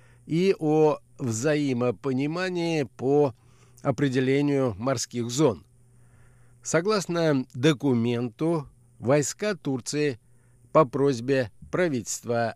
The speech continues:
Сараджа могут в любой момент войти в Ливию для защиты правительства национального согласия от ливийской национальной армии во главе с халифой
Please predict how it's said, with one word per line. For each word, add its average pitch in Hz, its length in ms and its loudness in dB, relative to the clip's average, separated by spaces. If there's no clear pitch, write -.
Сараджа 139 880 -2
могут 196 560 2
в 135 180 -4
любой 165 400 2
момент 170 560 -2
войти 139 540 0
в 113 100 -4
Ливию 151 400 0
для 135 500 0
защиты 117 880 -4
правительства 131 600 0
национального 120 580 -4
согласия 143 720 -2
от 156 360 4
ливийской 139 920 0
национальной 127 1080 -2
армии 147 460 0
во 131 220 0
главе 139 520 -2
с - 80 -6
халифой 127 640 -4